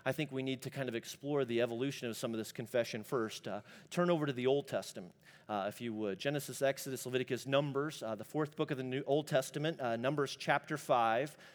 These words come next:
Uh, starting in verse five, let me just read a, a few of the passages here for us. It'll be on the screen for you, too.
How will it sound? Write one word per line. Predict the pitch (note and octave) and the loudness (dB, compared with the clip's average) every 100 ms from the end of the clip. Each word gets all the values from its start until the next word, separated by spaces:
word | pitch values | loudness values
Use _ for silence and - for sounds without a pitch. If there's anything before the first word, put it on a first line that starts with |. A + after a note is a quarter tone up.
| - - - | -20 -20 -6
Uh, | A2 G#2+ G#2 G2+ | 0 2 4 2
starting | - - D#3 D3 E3 D3+ | -2 2 6 6 6 2
in | C#3 B2+ | 0 0
verse | C3 C#3+ - | 0 0 0
five, | C#3+ B2 B2 C#3 | 4 6 6 4
let | C#3 | 2
me | |
just | C3 C3+ - | -2 -4 -4
read | C3+ C3+ | -2 2
a, | B2+ A2+ | 4 4
a | A2 | 2
few | - C#3+ | -2 -2
of | |
the | A#2+ | 0
passages | - B2+ C3 C#3 A#2 A#2 | 2 2 2 -2 -4 -6
here | - B2+ | -2 -2
for | - B2 | 0 0
us. | B2 - | 0 0
It'll | B2+ | -4
be | A#2 B2 | -4 -4
on | A2+ | -4
the | G#2+ | -4
screen | - - C3+ C3 | -8 -4 -4 -4
for | - A2+ | -4 -2
you, | A2 | -2
too. | - D3+ B2 | -4 -4 -4